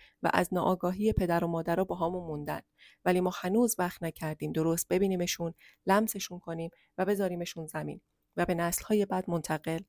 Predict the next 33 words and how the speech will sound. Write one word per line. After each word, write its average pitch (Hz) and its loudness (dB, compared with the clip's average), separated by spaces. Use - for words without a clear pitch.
نکنیم. - -2
من 208 10
نه 196 6
روانشناسم، 185 0
نه 170 2
درمانگر، 156 -6
فقط 170 2
یه 180 0
صدای 175 0
آشنا 175 -4
که 214 6
داره 214 6
باهات 190 0
راه 190 4
میاد 175 -2
و 180 0
شاید 208 2
این 208 0
صدای 180 0
آروم 165 -2
یه 247 8
روز 214 4
وسط 180 2
دلتنگیات 170 -2
بگه: 170 -2
«تو 190 4
تنها 160 -2
نیستی.» - -2
به 208 6
نام 233 6
خداوند 180 0
جان 214 2
و 196 -2